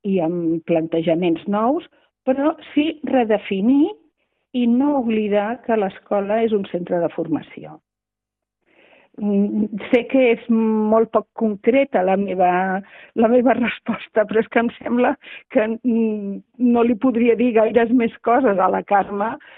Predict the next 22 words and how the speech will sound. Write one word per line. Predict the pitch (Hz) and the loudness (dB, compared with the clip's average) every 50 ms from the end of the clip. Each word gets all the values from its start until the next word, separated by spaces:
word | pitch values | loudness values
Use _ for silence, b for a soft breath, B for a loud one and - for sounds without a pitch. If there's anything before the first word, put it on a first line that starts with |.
| B B _ - | B B _ -6
perquè | 190 190 190 - 202 - | -6 -4 -2 -4 -4 -2
a | - 196 | 0 -2
nivell | 202 202 196 196 190 208 202 214 202 | 0 0 0 0 2 2 0 0 -2
concret, | - 208 208 196 202 - 208 202 208 226 214 | -4 -4 -4 -4 -2 0 2 2 2 0 0
doncs, | 202 202 196 190 185 185 185 185 180 175 - - _ | 0 0 2 2 2 2 0 -2 -4 -8 -12 -10 _
ella, | 196 190 180 190 190 190 190 190 196 202 208 208 B B B B B B B B _ _ _ | -4 -2 -2 0 0 0 2 2 2 0 0 -4 B B B B B B B B _ _ _
eh, | - 190 180 180 175 170 180 185 175 - - - | -2 -2 0 0 -2 -2 -4 -6 -8 -10 -12 -14
sap | - - 165 - - | -12 -12 -12 -6 -2
perfectament | - 196 190 - - 185 - - 196 185 190 196 190 196 202 196 | -2 -2 -2 -2 -6 -8 -4 -2 -2 0 0 0 -2 -2 -2 -2
que, | - 214 202 190 190 196 | 0 2 2 0 0 -2
clar, | - 185 185 196 196 | -2 -2 -2 -2 -4
s'han | - - 175 185 185 | -6 -6 -6 -4 -4
d'atacar | 180 175 - 180 170 - - 180 180 190 208 | -4 -4 -4 -6 -6 -4 -2 -2 0 0 0
molts | 220 208 214 208 196 - - - | 0 0 0 -2 -2 -4 -6 -6
fronts, | - 180 202 220 190 170 151 - - - | -2 -2 0 0 -2 -4 -8 -12 -16 -18
com | - 175 170 165 | -14 -12 -8 -6
per | 180 180 | -6 -6
exemple | 180 170 165 180 180 170 202 202 | -6 -4 -4 -4 -2 0 0 0
la | 202 202 - | 0 0 -2
formació | - 190 175 - 233 233 - - 180 175 | -4 -4 -4 -4 -4 -4 -4 -4 -4 -2
dels | 170 147 151 - - | -2 -4 -6 -8 -6
mestres. | 196 208 226 220 - _ - 180 165 170 - | -6 -6 -6 -6 -8 _ -8 -8 -8 -8 -10